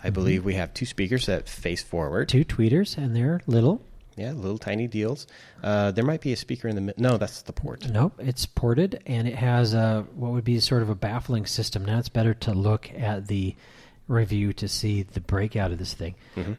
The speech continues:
Speaker 2: But again, it's about a two-inch by four-inch by maybe ten-inch cube, so it uses that traditional Bluetooth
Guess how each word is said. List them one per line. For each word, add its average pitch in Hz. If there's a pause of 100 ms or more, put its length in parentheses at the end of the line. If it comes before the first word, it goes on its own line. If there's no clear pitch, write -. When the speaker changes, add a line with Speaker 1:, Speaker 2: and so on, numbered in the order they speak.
Speaker 2:
But 151
again, 170
it's 170
about 202
a 190
two-inch 135
by 151
four-inch 131
by 123
maybe 131
ten-inch 131 (200)
cube, 202
so 139
it 147
uses 185
that 151
traditional 131
Bluetooth 120